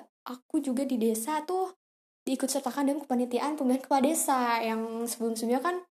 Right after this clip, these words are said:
aku seneng banget nih ngebahas tentang desa-desaan gitu.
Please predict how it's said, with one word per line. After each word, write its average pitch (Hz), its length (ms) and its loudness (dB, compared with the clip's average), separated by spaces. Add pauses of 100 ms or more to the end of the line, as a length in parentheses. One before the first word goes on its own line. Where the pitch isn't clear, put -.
(360)
aku 262 160 -2
seneng 269 240 2
banget 226 320 0
nih 247 160 4
ngebahas 214 400 0
tentang 220 320 -2
desa-desaan 220 640 -2
gitu. 254 400 4